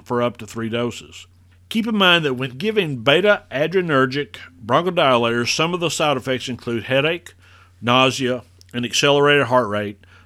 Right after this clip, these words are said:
a feeling of nervousness with hand tremors, as well as an increased amount of sputum. The inflammatory process is treated with corticosteroids.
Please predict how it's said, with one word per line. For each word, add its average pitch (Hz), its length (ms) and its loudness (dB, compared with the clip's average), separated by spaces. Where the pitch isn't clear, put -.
a 113 40 -14
feeling 139 360 2
of 120 80 0
nervousness 170 640 2
with 120 220 -10
hand 190 380 -6
tremors, 113 400 -4
as 113 120 -4
well 131 280 2
as 117 100 -2
an 113 80 -6
increased 147 460 -4
amount 117 240 -4
of 113 40 -8
sputum. 135 440 -4
The 143 100 0
inflammatory 196 580 4
process 151 600 2
is 113 100 -4
treated 143 260 2
with 131 140 0
corticosteroids. 123 1080 -4